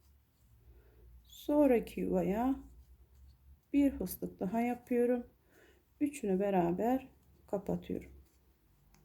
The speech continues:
Sıra, e, sıranın bitmesine burada iki tane fıstığımız kaldı. Bunları da hemen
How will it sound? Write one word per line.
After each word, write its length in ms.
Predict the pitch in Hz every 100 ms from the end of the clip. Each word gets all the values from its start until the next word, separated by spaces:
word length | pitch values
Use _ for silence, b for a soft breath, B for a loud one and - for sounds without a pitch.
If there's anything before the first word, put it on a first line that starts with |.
| - _ B B B B B
Sıra, 520 | - - 311 285 262 -
e, 220 | 247 240
sıranın 420 | - 294 240 226
bitmesine 540 | 269 - 196 185 262 220
burada 180 | 220
iki 240 | - - -
tane 300 | 196 170 180
fıstığımız 600 | 220 - - 233 247 -
kaldı. 340 | 254 247 254
Bunları 440 | 262 233 196 180 180
da 60 |
hemen 600 | 180 208 190 214 254 254